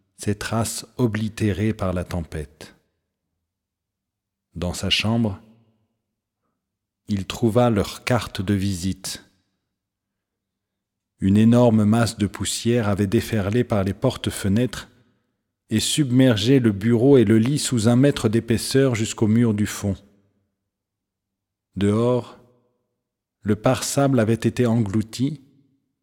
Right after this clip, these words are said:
et les contours du désert s'étaient complètement modifiés.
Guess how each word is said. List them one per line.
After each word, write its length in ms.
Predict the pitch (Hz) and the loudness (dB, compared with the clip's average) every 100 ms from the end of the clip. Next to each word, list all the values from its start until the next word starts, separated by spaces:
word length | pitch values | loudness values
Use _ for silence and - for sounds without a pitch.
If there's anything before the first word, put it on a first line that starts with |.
| _ _ _ _ _ _ _ _ | _ _ _ _ _ _ _ _
et 100 | 117 | 0
les 120 | 117 | 0
contours 520 | - 143 139 143 127 | 0 0 0 2 0
du 120 | 107 110 | 0 2
désert 460 | 120 104 135 139 | 2 4 4 2
s'étaient 320 | - 117 120 | 0 -2 -2
complètement 600 | - 131 - 117 - 117 113 | -2 -2 0 -4 0 2 4
modifiés. 760 | 113 107 107 - 107 104 92 | 2 0 -6 -6 -4 -4 -6